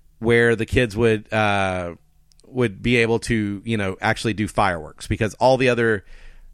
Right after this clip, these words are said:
I, I forget exactly which days it is, like Monday, Wednesday, and Thursday or something like that are the only days that don't have, that, or that didn't have a Not So Scary Halloween party on them.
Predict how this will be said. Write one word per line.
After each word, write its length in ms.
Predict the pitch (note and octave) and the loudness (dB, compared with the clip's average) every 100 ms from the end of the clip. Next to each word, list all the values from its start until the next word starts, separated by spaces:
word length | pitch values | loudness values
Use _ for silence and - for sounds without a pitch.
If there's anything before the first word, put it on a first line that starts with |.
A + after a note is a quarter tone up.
| - - | -20 -6
I, 180 | A#2+ C3+ - | 0 0 0
I 120 | - | -2
forget 440 | E3 C#3 F#2+ A#2+ A2 | -2 -4 0 -2 0
exactly 380 | F#2+ A#2 A2 G2 | 0 0 0 -2
which 220 | F#2 - | -2 -2
days 240 | G#2 A2 | -2 -2
it 100 | A#2+ | 0
is, 440 | B2 B2 C3 - - | 2 2 0 -8 -8
like 580 | A2 G2+ F#2+ - - - - _ | -4 -2 -4 -8 -20 -20 -20 _
Monday, 1120 | G#2 G#2 A#2+ B2+ C3 C3 B2+ B2+ B2 B2 B2 - _ _ _ _ - - | -6 -4 -2 2 2 2 2 0 -2 -2 -6 -10 _ _ _ _ -12 -4
Wednesday, 440 | A#2 A#2+ A#2 A#2+ | -2 0 2 2
and 160 | A2+ - | 0 -2
Thursday 580 | G#2 G#2+ A2+ - B2 B2 | 0 0 -2 0 2 2
or 80 | |
something 320 | B2 C3 B2+ B2+ | -2 -4 -4 -4
like 160 | B2+ | -2
that 240 | C3+ B2+ G#2+ | 2 2 2
are 80 | G#2+ | -2
the 160 | G#2 | -4
only 240 | G2 A2+ G#2+ | -4 -2 -2
days 360 | G#2 A2 G#2 | 0 0 0
that 260 | G2+ F2+ F2 | -4 -6 -4
don't 240 | G#2 G#2+ | -4 -4
have, 500 | - G#2+ G#2+ G2+ - - | -2 0 0 -2 -8 -14
that, 180 | - G#2 - | -8 -8 -4
or 120 | G#2+ | -4
that 180 | F#2+ F2 | -4 -4
didn't 220 | A#2+ G#2+ | -4 -2
have 260 | G#2+ G#2+ | -2 -2
a 220 | F#2+ F#2 F#2 | -2 -2 -2
Not 160 | G2 | -6
So 100 | G#2 | -8
Scary 260 | G#2 A2+ G2 | -4 -2 0
Halloween 380 | G2 F#2+ F#2+ G#2 | -2 -2 -6 -4
party 280 | A#2+ A#2+ | -2 -2
on 180 | B2 C3 | -2 -2
them. 220 | C#3 D3 | -4 -6